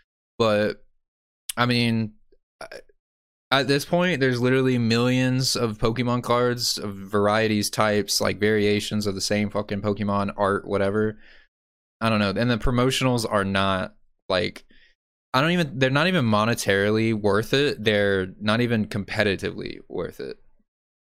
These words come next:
Like, I don't even s-, like, I've seen very rarely, I'll see someone use a promo card in their deck.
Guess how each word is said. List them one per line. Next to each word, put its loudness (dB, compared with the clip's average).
Like, 0
I 2
don't 2
even 2
s-, 0
like, 0
I've 0
seen 0
very 2
rarely, 2
I'll 2
see 2
someone 2
use 0
a -2
promo 0
card 0
in -4
their -4
deck. -2